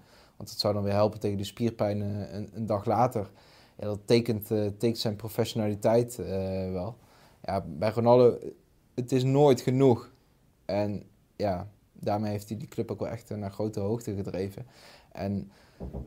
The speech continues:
Ronaldo zorgde ook voor een bepaalde kalmte in het elftal, hè. Marcelo vertelde dat ondanks dat ze v-, voor een Champions League finale, op de dag van de Champions League finale waren ze het ontbijten. En ze keken zo om zich heen aan tafel en niemand kreeg eigenlijk een hap door zijn keel.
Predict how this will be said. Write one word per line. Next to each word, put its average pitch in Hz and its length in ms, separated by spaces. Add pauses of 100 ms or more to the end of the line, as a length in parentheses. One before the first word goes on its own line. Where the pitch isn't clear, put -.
(120)
Ronaldo 117 400
zorgde 123 280
ook 117 120
voor 123 120
een 113 60
bepaalde 113 340
kalmte 120 340
in 113 60
het 107 100
elftal, 113 440
hè. 127 140
Marcelo 117 460
vertelde 120 320
dat 110 120
ondanks 117 420
dat 110 160
ze 110 320
v-, 104 40
voor 117 300
een 113 60
Champions 131 260
League 123 120
finale, 113 200
op 117 100
de 120 60
dag 123 180
van 139 120
de 117 60
Champions 135 220
League 127 180
finale 104 220
waren 107 200
ze 117 60
het 117 80
ontbijten. 113 560 (640)
En - 140
ze 113 60
keken 120 240
zo 123 140
om 120 140
zich 117 80
heen 120 240
aan 110 140
tafel 117 440
en 110 80
niemand 120 280
kreeg 120 160
eigenlijk 113 300
een 113 60
hap 117 180
door 113 160
zijn 104 120
keel. 107 360